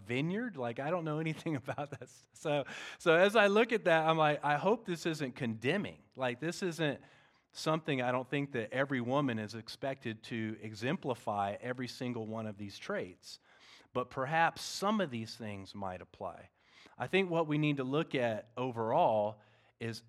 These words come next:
a pattern of selflessness, of faithfulness and devotion,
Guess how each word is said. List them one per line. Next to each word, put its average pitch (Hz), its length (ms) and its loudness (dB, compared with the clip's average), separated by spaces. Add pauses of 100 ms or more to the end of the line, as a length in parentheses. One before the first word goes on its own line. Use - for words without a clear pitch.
(160)
a 110 180 -6
pattern 127 680 -4
of 107 180 -10
selflessness, 160 1040 -4 (640)
of 110 160 -6
faithfulness 156 840 -6
and 110 160 -6
devotion, 131 720 -6